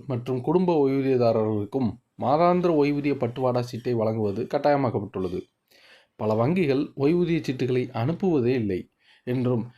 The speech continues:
இதனால் ஓய்வூதியதாரர்களால் தங்கள் கணக்குகளில் எவ்வளவு ஓய்வூதியம் வர வைக்கப்பட்டுள்ளது, என்னென்ன தொகைகள் கழிக்கப்பட்டுள்ளன, ஏதேனும் திருத்தங்கள் செய்யப்பட்டுள்ளனவா என்பதை புரிந்து கொள்ள முடியவில்லை என்றும் அரசாங்கத்திற்கு புகார்கள்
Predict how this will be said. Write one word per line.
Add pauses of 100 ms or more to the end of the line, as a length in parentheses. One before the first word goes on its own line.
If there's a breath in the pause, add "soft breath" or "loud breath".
(120)
இதனால்
ஓய்வூதியதாரர்களால்
தங்கள்
கணக்குகளில்
எவ்வளவு
ஓய்வூதியம்
வர
வைக்கப்பட்டுள்ளது,
என்னென்ன
தொகைகள்
கழிக்கப்பட்டுள்ளன, (280)
ஏதேனும்
திருத்தங்கள்
செய்யப்பட்டுள்ளனவா
என்பதை
புரிந்து
கொள்ள
முடியவில்லை
என்றும் (540)
அரசாங்கத்திற்கு (100)
புகார்கள்